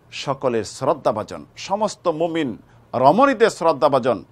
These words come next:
পৃথিবীর শ্রেষ্ঠ ব্যক্তিত্ব যিনি ছিলেন, তিনি যখন বায়াত গ্রহণ করতেন, কথার মাধ্যমে বায়াত গ্রহণ করতেন,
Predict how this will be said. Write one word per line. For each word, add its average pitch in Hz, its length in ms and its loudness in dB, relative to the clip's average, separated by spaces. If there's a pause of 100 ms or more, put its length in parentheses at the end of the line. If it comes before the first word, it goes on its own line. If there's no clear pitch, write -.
(600)
পৃথিবীর 151 360 -4
শ্রেষ্ঠ - 460 -2
ব্যক্তিত্ব 131 520 -2
যিনি 107 160 -4
ছিলেন, 139 360 0 (760)
তিনি 233 200 2
যখন 190 340 0
বায়াত 131 260 4
গ্রহণ 123 300 -2
করতেন, 135 380 -4 (220)
কথার 180 400 8
মাধ্যমে 190 360 4
বায়াত 170 320 10
গ্রহণ 196 300 2
করতেন, 165 380 2